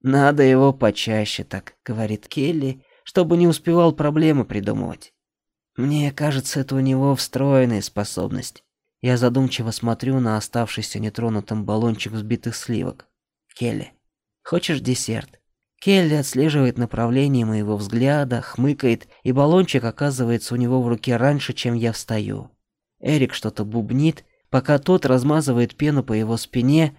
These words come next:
а когда я наклоняюсь и начинаю слизывать ее, приподнимает голову над постелью. «Я думал, вы спать ляжете». «Спать будешь дома».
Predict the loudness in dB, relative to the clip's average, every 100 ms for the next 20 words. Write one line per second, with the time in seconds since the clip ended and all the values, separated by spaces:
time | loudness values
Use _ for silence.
0 | _ -4 -4 -4 -2 2 4 4 0 -2
1 | -2 0 2 2 0 -2 -4 -2 -2 -2
2 | -2 -2 -2 0 -2 -2 -4 -4 -6 -8
3 | _ -10 -4 -2 0 0 2 2 0 0
4 | 2 2 2 0 -2 -4 -6 -4 -2 0
5 | -2 -6 -10 _ _ _ _ _ -2 -2
6 | 2 2 4 2 -2 _ _ _ 0 0
7 | 0 2 2 2 2 2 2 -2 -8 -14
8 | -14 _ _ _ -20 -2 4 4 4 2
9 | 4 4 4 6 6 6 4 0